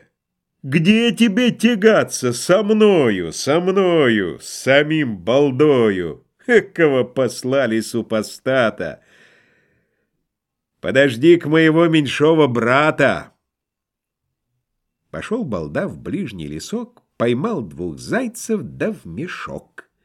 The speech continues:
К морю опять он подходит, у моря бесёнка находит. Держит балда за уши одного зайку.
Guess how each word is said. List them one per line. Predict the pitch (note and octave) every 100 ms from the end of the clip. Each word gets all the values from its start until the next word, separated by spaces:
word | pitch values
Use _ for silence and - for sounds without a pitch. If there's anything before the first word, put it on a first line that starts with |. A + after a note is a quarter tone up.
| _ _ _ _ _ _ _ _ _ _ _
К | -
морю | B2 B2+ A2+ A2+
опять | G#2+ G#2 F#2 F2
он | D#2+
подходит, | - D#2 - A2 G3 A#3+ B3+ B3 -
у | A2+
моря | F2 A#2 F#3
бесёнка | F#3+ G#3+ - E2 D#2 D2+ E2
находит. | D#2+ - E2+ E2 D#2+ - _ _ _ -
Держит | C#2 A2 D3 B2 A#2+ F#2
балда | D#2 G2+ F2+ G2+ G2
за | D#2 B2 A3
уши | A#3 G3+ - G#3
одного | G#3+ G#2 G2 - G2+ F2+ D#3
зайку. | C3 E2+ D2+ D2 - - C#2